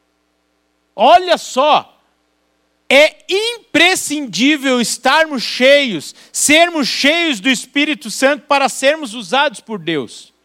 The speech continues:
E sendo cheio do Espírito Santo,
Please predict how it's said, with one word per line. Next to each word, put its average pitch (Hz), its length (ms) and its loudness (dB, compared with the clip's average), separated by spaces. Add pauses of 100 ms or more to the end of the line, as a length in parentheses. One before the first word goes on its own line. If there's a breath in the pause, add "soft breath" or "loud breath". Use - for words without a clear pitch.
(3000)
E 269 160 2
sendo 339 560 -2
cheio 226 680 0 (1300)
do 151 160 0
Espírito 277 640 -2
Santo, 269 600 -4